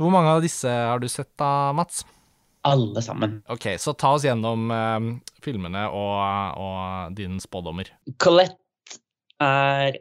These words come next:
Speaker 2: en slags holocaust-dokumentar som ser tilbake, at den følger en gammel dame som på en måte følger i sin brors fotspor. Veldig rørende,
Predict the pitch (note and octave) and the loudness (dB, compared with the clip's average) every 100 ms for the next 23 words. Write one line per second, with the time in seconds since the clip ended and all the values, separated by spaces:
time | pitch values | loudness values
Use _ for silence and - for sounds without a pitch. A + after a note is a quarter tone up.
0 | _ C#3 C#3 C3 C3+ B2 A#2 - C3 B2 | _ -2 0 0 0 -2 -2 -2 2 4
1 | A#2 A#2 A#2+ A#2 A#2 - - _ - - | 4 6 6 6 2 -12 -16 _ -18 -18
2 | - - - C#3+ - A#2+ A#2+ A#2+ A#2 A#2+ | -18 -20 -20 -8 -4 -2 0 2 2 4
3 | A#2+ B2 A#2+ B2 A#2+ A#2+ A#2+ A2+ G#2+ - | 6 4 2 0 0 -2 2 2 2 -2
4 | A2+ G#2 - G#2 G2+ - _ - A#2+ A#2 | -4 -2 2 4 4 0 _ -2 0 2
5 | B2+ A#2 C3 A2 A2 G#2+ - A#2+ A2+ A2+ | 0 2 2 4 4 4 2 2 2 0
6 | A2+ A2+ _ _ _ _ - C3 C#3 B2 | -2 -6 _ _ _ _ -6 2 4 4
7 | A#2 B2 A2 A2 A#2+ A#2 - _ - - | 2 2 2 0 -4 -4 -14 _ -20 -8
8 | A#2 A2+ A#2 A2+ A2+ B2 - _ _ B2+ | -2 0 0 -2 -4 -14 -20 _ _ 2
9 | A#2+ A#2+ A2+ A#2+ A#2 - B2+ A#2 G#2+ G#2+ | 4 4 0 -4 -8 2 4 4 2 -4
10 | G2+ A#2 G#2+ G#2 - - A2 - _ A#2+ | -6 -2 -2 -4 -10 -16 -16 -18 _ -6
11 | A#2 A#2+ B2 - - C3 A#2+ - - D3+ | 0 4 4 2 0 -2 -2 -4 4 6
12 | F3+ - _ - _ _ C#3+ C3+ D#3+ C#3+ | 6 0 _ -20 _ _ 4 8 8 6
13 | A2+ B2 C3+ C#3 A#2 G#2+ A#2+ _ A2 A#2+ | 6 4 6 6 6 4 -4 _ -2 2
14 | D3+ D#3 | 2 0